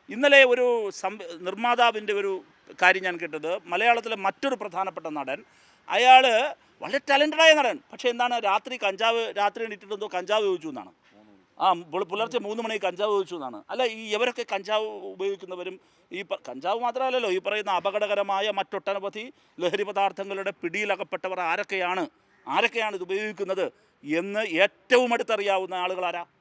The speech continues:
മലയാള സിനി-, സിനിമ ഇൻഡസ്ട്രിയിലെ ഡയറക്ടർമാർ, മലയാള ഫിലിം ഇൻഡസ്ട്രിയിലെ നിർമ്മാതാക്കൾ, മലയാള ഫിലിം ഇൻഡസ്ട്രിയിൽ ഇവർക്കൊപ്പം അഭിനയിക്കുന്ന മറ്റ് നടന്മാർ, നടിമാർ. അത് ദുരനുഭവം നേരിട്ട ഒരാൾ വന്ന് പറയുന്നത് വരെ എന്തിനാണ് ഇവർ നിശബ്ദത പാലിക്കുന്നത്?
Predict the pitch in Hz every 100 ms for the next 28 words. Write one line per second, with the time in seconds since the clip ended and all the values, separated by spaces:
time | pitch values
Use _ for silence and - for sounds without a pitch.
0 | _ _ _ _ _ - 170 208 202 202
1 | 202 - 185 202 196 190 - 185 190 170
2 | 190 202 208 202 175 _ _ _ _ _
3 | _ 156 214 214 202 208 208 196 196 196
4 | 196 190 190 208 208 202 175 - _ _
5 | _ _ 143 196 214 202 196 202 202 -
6 | 202 185 208 - 220 214 185 156 208 208
7 | 202 196 180 208 190 175 202 208 220 226
8 | 247 208 - _ _ _ _ _ _ _
9 | _ _ _ _ _ 139 262 214 190 269
10 | 285 277 294 285 285 269 294 233 226 262
11 | 277 262 262 226 214 254 262 254 233 220
12 | 196 _ _ _ _ _ _ _ _ _
13 | _ - 208 262 247 233 226 240 214 233
14 | 226 214 214 214